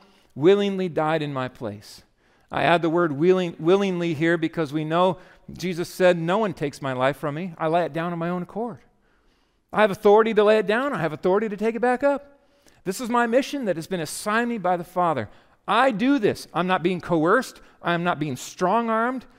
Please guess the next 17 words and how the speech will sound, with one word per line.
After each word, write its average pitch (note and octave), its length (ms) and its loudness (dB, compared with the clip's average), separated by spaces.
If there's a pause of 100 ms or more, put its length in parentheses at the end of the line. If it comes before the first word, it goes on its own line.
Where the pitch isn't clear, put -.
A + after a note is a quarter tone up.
(200)
He B3+ 260 -2
set - 400 -2
his A3 300 -6
face G#3 360 0
to F3 120 -8
go G3 340 4
to A3+ 160 -6
Jerusalem G3 800 -2 (240)
and F#3 260 -2
to C#3+ 100 -6
die. A#2 640 -2 (1500)
And C3 100 -6
that's C#3+ 160 -4
exactly D3 400 -6
what E3 160 -6
he E3+ 60 -6
did. E3 240 -8